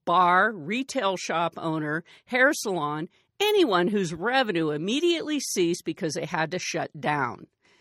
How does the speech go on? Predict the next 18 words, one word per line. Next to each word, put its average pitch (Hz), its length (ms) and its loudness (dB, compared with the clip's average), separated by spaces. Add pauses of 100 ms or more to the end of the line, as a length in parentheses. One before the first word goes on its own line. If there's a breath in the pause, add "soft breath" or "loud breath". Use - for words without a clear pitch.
(340 soft breath)
You 226 140 -4
can - 140 -6
apply 285 420 2
for 330 120 -6
this 240 280 -4
loan 180 280 0
at 151 200 -4
S 185 140 2 (100)
B 214 180 -2
A 165 160 0
dot 151 360 -2
gov. 151 420 2 (420 soft breath)
Make 196 220 0
sure 277 260 -2
you 254 160 -2
select 180 440 -2
the - 200 -6
Economic 202 760 0